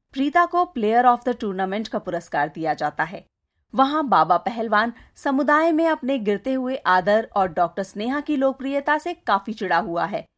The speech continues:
वो गुंडों को डॉक्टर स्नेहा को निशाना बनाने के लिए कहता है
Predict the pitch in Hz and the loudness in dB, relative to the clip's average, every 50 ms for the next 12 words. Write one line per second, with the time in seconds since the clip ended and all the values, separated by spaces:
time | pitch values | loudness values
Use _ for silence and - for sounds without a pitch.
0 | _ _ _ _ _ _ - 208 247 226 196 262 269 262 262 320 330 320 330 330 | _ _ _ _ _ _ 0 0 0 2 2 2 2 2 4 2 0 2 4 2
1 | 339 339 233 214 165 175 - - 202 - - 220 254 277 285 277 285 247 196 196 | 2 4 4 2 2 0 0 -6 -10 -8 -6 -6 -4 -4 -4 -2 -4 -4 -4 -4
2 | - 202 165 160 165 165 170 190 170 165 151 156 156 165 160 - 170 165 165 - | -4 -2 -2 -2 -2 -2 -2 -2 -2 -2 -2 -4 -4 -8 -8 -8 -8 -8 -8 -8
3 | 196 202 175 - 160 160 202 208 - - | -10 -14 -10 -4 -4 -4 -4 -4 -10 -12